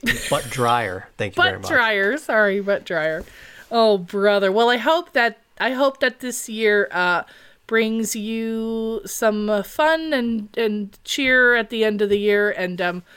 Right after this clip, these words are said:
Speaker 1: hopefully some more excellent gifts, um, that are not, like, cursed or, like, will cause you to go crazy or, you know, anything like that.
Speaker 2: I mean,
Speaker 1: <laughs>
Speaker 2: I feel like a, a cursed sword would really, like,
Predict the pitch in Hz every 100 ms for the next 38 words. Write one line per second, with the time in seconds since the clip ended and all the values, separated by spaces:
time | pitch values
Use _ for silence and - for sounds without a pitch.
0 | _ - 208 214 202 214 190 180 180 180
1 | 175 175 175 - 202 180 170 - 180 165
2 | - - - 160 160 160 160 165 160 165
3 | 170 160 160 - - - _ - _ _
4 | _ 190 180 - 262 247 247 - - 185
5 | 175 170 175 165 160 202 190 - 196 185
6 | 170 180 185 196 180 175 233 202 190 190
7 | 170 170 165 - - _ - 330 254 247
8 | 240 240 233 240 247 220 190 - 151 151
9 | 156 170 - _ _ _ _ - 117 123
10 | 127 120 117 415 381 427 415 480 - 440
11 | - - - 156 139 127 - - 131 123
12 | 127 123 131 123 - - - _ _ _
13 | _ _ _ _ - - 123 113 113 -
14 | 120 110 120 110 110 110 110